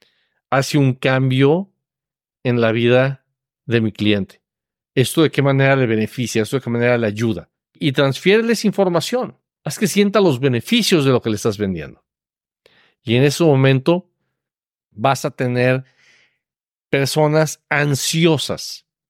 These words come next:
de comprar lo que les estás ofreciendo.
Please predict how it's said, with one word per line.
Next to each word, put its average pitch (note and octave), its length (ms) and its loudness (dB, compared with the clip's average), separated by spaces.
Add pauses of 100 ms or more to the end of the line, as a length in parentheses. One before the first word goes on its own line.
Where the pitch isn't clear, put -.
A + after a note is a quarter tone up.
de A#2+ 140 -4
comprar C3+ 720 -2 (120)
lo A2+ 140 -4
que - 140 -2
les G#2 160 -4
estás G2+ 500 -4 (160)
ofreciendo. G2 640 -6